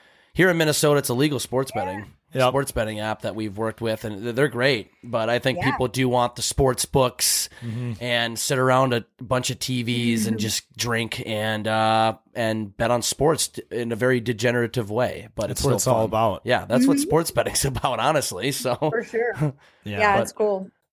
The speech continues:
Speaker 1: but yeah, it's a
Speaker 2: Yeah.
Speaker 1: good, it's a good time. But, uh, well, it sounds like this Wetspace crypto is, is Elon Musk approved, uh, very
Speaker 2: Yeah, I know,
Speaker 1: crypto based.
Speaker 2: right?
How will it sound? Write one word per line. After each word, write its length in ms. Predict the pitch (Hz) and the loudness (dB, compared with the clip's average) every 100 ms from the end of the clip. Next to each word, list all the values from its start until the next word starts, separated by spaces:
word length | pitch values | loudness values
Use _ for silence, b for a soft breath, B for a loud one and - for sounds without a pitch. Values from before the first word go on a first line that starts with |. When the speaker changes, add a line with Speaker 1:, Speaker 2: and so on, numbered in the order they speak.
| - | -6
Speaker 1:
but 160 | 110 | -2
yeah, 140 | 110 113 | 0 0
it's 140 | 107 | 0
a 20 | 104 | -2
Speaker 2:
Yeah. 40 | |
Speaker 1:
good, 180 | 110 110 | -4 -6
it's 180 | 113 - | -8 -10
a 40 | |
good 200 | 113 107 | -6 -6
time. 420 | - 110 110 107 | -4 -2 -2 -2
But, 160 | 95 110 | -4 -2
uh, 180 | 107 104 B | -2 -4 B
well, 100 | - | 0
it 80 | 160 | 2
sounds 220 | 165 196 | 4 2
like 80 | 196 | 2
this 160 | 160 - | -2 0
Wetspace 560 | 131 160 - 147 131 | 0 0 0 0 0
crypto 460 | - 143 - 127 120 | -2 -2 2 2 2
is, 200 | 117 107 | -2 -4
is 220 | 120 110 | -6 -6
Elon 320 | 135 131 131 123 | -6 0 0 0
Musk 260 | 117 - | -4 -4
approved, 460 | 117 123 123 165 - _ b b b - | -6 -2 -2 -2 -8 _ b b b -8
uh, 360 | 117 113 110 | -4 -4 -4
very 120 | 110 120 | 0 2
Speaker 2:
Yeah, 60 | |
I 60 | 196 | 4
know, 60 | |
Speaker 1:
crypto 320 | 214 - 151 143 | 2 0 0 2
based. 420 | 143 160 190 | 2 2 0
Speaker 2:
right? 80 | - | -10